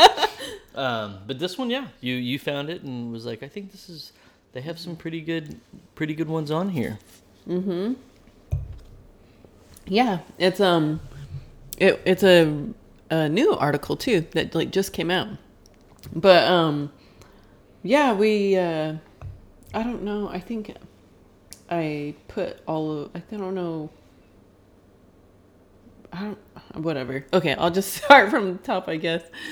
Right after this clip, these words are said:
Speaker 2: But, um, but yeah, uh, what we saw, what we found was really good. And we, we actually agreed with, I think we agreed with all of it. Um,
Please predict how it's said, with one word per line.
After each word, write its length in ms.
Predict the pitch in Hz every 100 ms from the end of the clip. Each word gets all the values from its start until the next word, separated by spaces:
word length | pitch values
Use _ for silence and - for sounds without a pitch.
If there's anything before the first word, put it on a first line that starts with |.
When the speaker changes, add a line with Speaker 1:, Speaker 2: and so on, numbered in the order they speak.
| 302 247
Speaker 2:
But, 300 | 196 262 262
um, 560 | 226 240 208 190 175 190
but 80 | 370
yeah, 420 | 392 220 185 220 -
uh, 100 | - -
what 260 | 208 277 330
we 140 | 339
saw, 380 | 330 233 202 208
what 140 | 226 285
we 100 | 277
found 460 | 208 165 170 196 - - _ _ _ _ 208
was 280 | 254 262 220
really 240 | 302 294
good. 400 | 262 320 226 165
And 580 | - 190 190 190 180 175 - - - - -
we, 340 | 220 226 220 208
we 140 | 233
actually 420 | 247 247 - 254
agreed 320 | 214 214 277 262
with, 400 | 202 185 - - - _ _ - -
I 280 | 156 208 262
think 260 | - 165 156
we 120 | 151
agreed 200 | 147 147
with 140 | 143
all 240 | 131 123 143
of 60 |
it. 340 | 160 180 - - - - - - 165
Um, 580 | 170 151 143 143 143